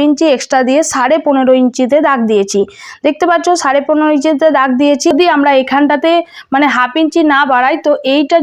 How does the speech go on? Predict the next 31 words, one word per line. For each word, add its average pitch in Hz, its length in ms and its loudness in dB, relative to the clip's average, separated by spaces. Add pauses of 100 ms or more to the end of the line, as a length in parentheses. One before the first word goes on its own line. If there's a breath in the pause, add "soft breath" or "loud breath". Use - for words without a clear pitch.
য-, 302 260 -2
সাথে 302 180 0 (100)
এটা 302 140 2 (100)
যখন 320 180 0 (100)
আমরা 294 180 2 (120)
জয়েন্ট 269 380 2
করব, 262 180 2 (180)
তখন 269 220 0 (100)
আমাদের 262 240 0 (140)
এই 277 160 0
জায়গাটাতে 247 420 0 (100)
ছোট 311 140 -2 (120)
পড়বে, 226 240 2 (120)
সেই 277 260 0
জন্য 269 200 2 (120)
আমাদের 254 320 0
এই 285 60 2 (100)
হাফ 240 200 -2 (100)
ইঞ্চিটা 262 360 0
এক্সট্রা 330 220 -4 (100)
নিতে 247 220 -2
হয়, 190 140 -2 (380 loud breath)
মানে 277 140 0 (200)
এই 330 80 2 (100)
হাফ 247 260 -2
ইঞ্চিটা 262 400 0
স-, - 120 -6 (300)
এইখানটাতে 294 540 0 (100)
এক্সট্রা, - 360 -8 (3500 soft breath)
এভাবে 330 280 2
এক্সট্রা 339 240 -2